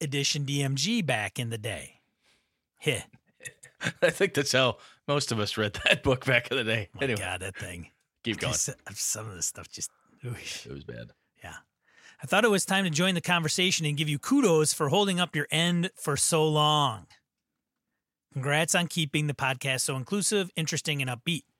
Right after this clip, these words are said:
Speaker 1: I really enjoyed this latest episode as I've always associated art and maps with D and D. The cover of the old blue box with the dragon waiting, awaiting the adventurer and the cutaway side view of the Skull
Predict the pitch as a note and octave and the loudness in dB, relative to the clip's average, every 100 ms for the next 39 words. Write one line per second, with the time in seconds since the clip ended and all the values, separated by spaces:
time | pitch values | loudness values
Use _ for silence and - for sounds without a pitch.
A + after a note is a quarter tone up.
0 | _ _ _ _ _ - D3 B3 B3+ G#3+ | _ _ _ _ _ -2 2 4 4 4
1 | G3+ F#3+ E3 - D#3+ F3+ - D#3 C#3+ D#3+ | 4 2 0 2 2 0 0 0 2 2
2 | D3+ C3+ C3 C3+ E3 F#3 F#3 - - - | 2 0 2 2 2 2 0 -4 -2 0
3 | D#3 - C#3+ C#3 C3+ D#3 D#3+ D3+ C3 C3 | 2 0 0 0 2 2 2 0 2 0
4 | C3 - - C3+ B2+ C3 B2+ C#3 A#2+ F2 | 0 -2 -2 -8 -6 -4 -2 -2 -4 -8
5 | _ _ _ _ - D#3+ F3+ F#3+ D#3 D3+ | _ _ _ _ -4 0 2 2 2 2
6 | E3+ E3+ D3 D#3+ C#3+ C#3 C#3 D3+ C#3 A#2+ | 2 2 2 2 4 2 2 -4 -6 -8
7 | A#2 C3 D3 C#3+ C#3+ C3+ C#3+ C#3+ C3 B2+ | -4 0 0 0 0 0 0 0 -2 -4
8 | - C#3 D3+ E3+ C#3+ C3+ B2 C#3 C#3+ C3+ | -6 -2 0 0 0 -2 -2 -2 -2 -2
9 | A#2 A#2 A#2+ B2+ B2 A#2+ A#2 - D3+ C#3+ | -4 -4 -6 -6 -6 -8 -8 -2 -2 0
10 | B2+ - C3 C3+ B2 B2 A#2 A2+ - - | 0 0 0 -2 -2 -6 -6 -4 -4 -2
11 | C#3 C#3+ C#3 | -2 -4 -6